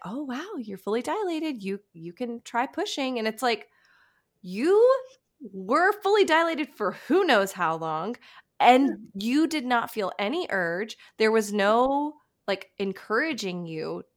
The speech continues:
Speaker 1: to start
Speaker 2: Mm-hmm.
Speaker 1: pushing. Like, it was like, "Okay, let's get some sleep. Let's wait and see what happens." I think that's incredible. And that is,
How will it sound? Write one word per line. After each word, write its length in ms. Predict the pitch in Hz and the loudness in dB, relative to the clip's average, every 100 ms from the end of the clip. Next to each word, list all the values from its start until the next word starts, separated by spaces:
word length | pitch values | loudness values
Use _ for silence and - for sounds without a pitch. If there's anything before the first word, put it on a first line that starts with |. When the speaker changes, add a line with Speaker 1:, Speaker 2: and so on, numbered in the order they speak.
| _ - | _ -6
Speaker 1:
to 100 | 208 | -4
start 320 | 202 185 - | 0 0 0
Speaker 2:
Mm-hmm. 80 | 269 | -4
Speaker 1:
pushing. 440 | 175 - 160 247 302 | -6 -4 -4 -4 -2
Like, 220 | 214 190 | 0 0
it 120 | 196 | -2
was 180 | 175 208 | -4 -2
like, 180 | 208 202 208 | -4 -4 -10
"Okay, 280 | 233 262 | -10 -10
let's 420 | 233 220 - - - _ _ _ _ | -8 -8 -10 -18 -20 _ _ _ _
get 240 | 185 - | -8 -6
some 180 | - 262 | -10 -10
sleep. 420 | 262 202 202 294 | -8 -4 -4 -4
Let's 260 | 196 196 - | -8 -10 -8
wait 280 | 175 185 - | -6 -6 -6
and 120 | 262 | -10
see 180 | - 202 | -8 -6
what 120 | 240 | -6
happens." 580 | 214 175 - 214 285 - _ _ _ _ _ _ | -4 -6 -6 -10 -10 -14 _ _ _ _ _ _
I 140 | 202 | -6
think 180 | 247 254 | -2 0
that's 240 | 196 180 175 | 0 -4 -6
incredible. 680 | 156 - 190 160 165 156 | -10 -6 -2 -2 -2 -6
And 140 | 131 180 | -4 0
that 140 | 185 | 0
is, 340 | 160 147 - | 0 -4 -10